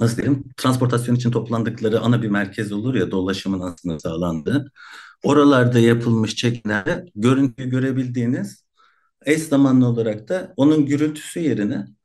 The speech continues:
sesini duyabildiğiniz bir yapıydı bu. Bütün gürültüler deşifre edildikten sonra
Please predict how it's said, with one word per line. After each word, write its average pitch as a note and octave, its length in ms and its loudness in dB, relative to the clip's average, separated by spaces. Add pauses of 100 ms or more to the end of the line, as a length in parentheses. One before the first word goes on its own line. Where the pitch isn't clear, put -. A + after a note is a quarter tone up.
(400)
sesini D3 600 2
duyabildiğiniz A2+ 840 2
bir D3 120 0
yapıydı B2 540 -2
bu. - 260 -10 (420)
Bütün D3 280 4
gürültüler B2 540 4
deşifre C3+ 380 0
edildikten C3 540 0
sonra F#2 460 -4